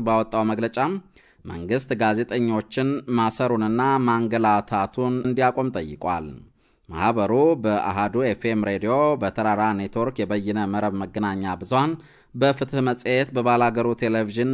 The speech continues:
በአውሎ ሚዲያና በአሶሺየትድ ፕሬስ ጋዜጠኞች ላይ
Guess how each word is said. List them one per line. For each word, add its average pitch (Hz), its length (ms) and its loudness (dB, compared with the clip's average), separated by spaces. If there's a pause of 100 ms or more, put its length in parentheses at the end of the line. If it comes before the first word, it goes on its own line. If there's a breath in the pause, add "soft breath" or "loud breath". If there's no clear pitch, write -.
በአውሎ 113 640 2 (120)
ሚዲያና 110 600 0 (320)
በአሶሺየትድ 107 880 -4
ፕሬስ 104 340 -4
ጋዜጠኞች 101 640 -4
ላይ 139 180 0